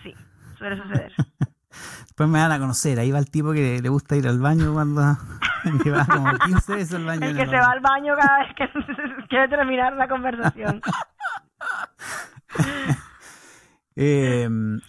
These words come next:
Speaker 2: eh, una, una pregunta, Mar-, María José. Em, c-, tú contaste un poco, eh, tu, tu relación con tus compañeros.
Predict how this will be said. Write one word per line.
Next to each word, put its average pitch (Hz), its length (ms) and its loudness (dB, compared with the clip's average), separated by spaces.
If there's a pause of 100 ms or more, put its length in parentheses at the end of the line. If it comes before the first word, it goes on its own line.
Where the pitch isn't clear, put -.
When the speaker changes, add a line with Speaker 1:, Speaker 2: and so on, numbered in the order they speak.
(140)
Speaker 2:
eh, 131 260 -2
una, 165 340 -4
una 170 200 -4
pregunta, 156 400 -6
Mar-, 170 200 -6
María 147 240 -2
José. 147 440 0 (100)
Em, 110 680 2 (420)
c-, 127 140 -4 (200)
tú 147 340 4
contaste 131 400 0
un 135 100 2
poco, 135 420 0 (580)
eh, 117 520 2 (220)
tu, 117 240 0
tu 117 120 0
relación 117 360 2
con 131 100 2
tus - 100 -10
compañeros. 123 840 2